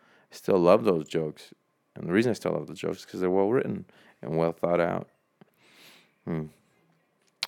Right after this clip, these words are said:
So I guess what I'm saying is I quit. I quit everything. Everything. And no, I'm just playing. I don't, <laughs> I don't quit everything. I don't. I don't. I just, I, it's, uh, it's a low point.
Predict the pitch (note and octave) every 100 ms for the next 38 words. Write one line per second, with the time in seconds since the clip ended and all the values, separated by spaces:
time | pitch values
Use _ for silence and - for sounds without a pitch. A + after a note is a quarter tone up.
0 | F2 - - E2+ E2 E2 E2+ - F2+ F2+
1 | A2 A2+ F#2 - G#2+ A2 G#2 F#2+ F#2+ -
2 | A2 E2+ - F2+ - E2 D#2+ - D#2 -
3 | F#2 A#2+ A#2+ A#2 - D2+ D2 E2 - E2
4 | D#2 D#2+ - - - A2 G#2+ G#2 - A2
5 | G2 F#2+ E2+ - - - F#2 D#3+ C#3+ -
6 | - - - - - _ - F2 F2+ E2
7 | - F#2 F2+ F2+ - - _ _ _ _
8 | _ - E2 D#2 F2+ F2 - - F2+ F2+
9 | F2 F2 D#2+ D#2 _ - C2 C2 - E2+
10 | F2 F2 F2 F2 E2+ - - F2 E2+ -
11 | -